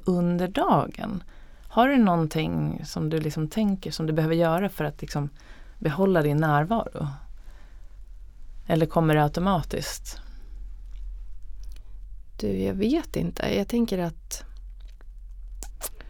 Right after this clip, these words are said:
Speaker 2: det kommer ganska automatiskt.
Speaker 1: Mm.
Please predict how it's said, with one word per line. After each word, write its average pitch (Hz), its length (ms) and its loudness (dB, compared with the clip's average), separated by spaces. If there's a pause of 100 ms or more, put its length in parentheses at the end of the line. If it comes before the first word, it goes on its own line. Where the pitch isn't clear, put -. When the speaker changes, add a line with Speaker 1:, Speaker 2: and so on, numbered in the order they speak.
(1200)
Speaker 2:
det - 80 -4
kommer 214 460 2
ganska 170 340 -2
automatiskt. 202 880 -2 (120)
Speaker 1:
Mm. 170 380 0